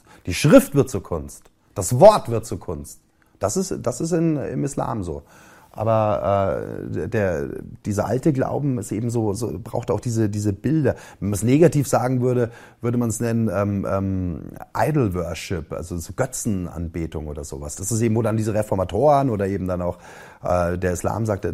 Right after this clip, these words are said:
deswegen ist es so, so schadhaft. Aber das ist halt, ähm, genau diese Front, die sich da abspielt. Naja, und, und so mussten halt, ähm, so sind wohl einige von diesen, ähm, schwarzen Madonnen sind deshalb nach Europa gekommen, letztens auf dem,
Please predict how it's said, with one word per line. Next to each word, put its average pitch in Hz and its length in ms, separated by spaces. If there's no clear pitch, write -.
deswegen 98 260
ist 90 140
es 104 80
so, 90 200
so 90 160
schadhaft. 87 580
Aber 82 320
das - 240
ist 107 100
halt, 101 220
ähm, 85 520
genau 98 220
diese 104 200
Front, 101 320
die 104 60
sich 98 160
da 92 300
abspielt. - 460
Naja, 165 200
und, 135 100
und 127 140
so 123 80
mussten 151 280
halt, 123 220
ähm, 104 580
so 110 140
sind 135 200
wohl 135 100
einige 131 320
von 123 140
diesen, 113 380
ähm, 85 400
schwarzen 95 400
Madonnen 104 420
sind 101 240
deshalb 113 280
nach 87 160
Europa 87 380
gekommen, 90 360
letztens 98 300
auf 92 160
dem, 95 220